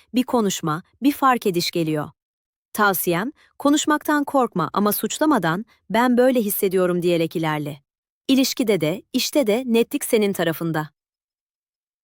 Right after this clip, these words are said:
Yengeç e yükselen yengeç. Yengeçler, bu hafta hem çalışıyor hem büyüyor. Yay vurdusu sizde günlük hayat, iş ortamı, sağlık ve rutinler alanında.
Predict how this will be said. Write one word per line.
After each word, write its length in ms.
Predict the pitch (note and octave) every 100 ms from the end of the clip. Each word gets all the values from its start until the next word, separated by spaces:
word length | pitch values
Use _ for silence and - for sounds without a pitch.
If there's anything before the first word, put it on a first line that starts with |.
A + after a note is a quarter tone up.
| -
Yengeç 440 | A#3 C4+ D4+ F4
e 80 | -
yükselen 440 | C4+ B3+ C4 A#3+ A3
yengeç. 600 | G3+ F3+ D#3+ D3 - - _ _ _ _ _ _ -
Yengeçler, 720 | G#3 G3 F3+ - D#3 D3+ - _ -
bu 160 | D4+
hafta 260 | D#4 D4 C#4
hem 240 | A3+ D4
çalışıyor 640 | F4+ D#4+ B3 - F3+ E3 A#3 _
hem 320 | C4+ C4 A3+
büyüyor. 400 | G#3 F3 D3 D#3 _ _ _ _ _
Yay 300 | G3+ B3 D#4+
vurdusu 380 | E4+ D#4+ D4+ D#4+
sizde 320 | - C#4+ C#4+
günlük 380 | A#3+ B3+ C4+ -
hayat, 360 | G#3+ E3 E3+ - _ -
iş 200 | C#4+ -
ortamı, 480 | G#3 F#3+ E3 D3+ - _
sağlık 580 | - - B3+ C4 F4+ -
ve 120 | D4
rutinler 400 | C4 - A#3 G#3
alanında. 500 | F3+ E3 D#3+ D3+ D3+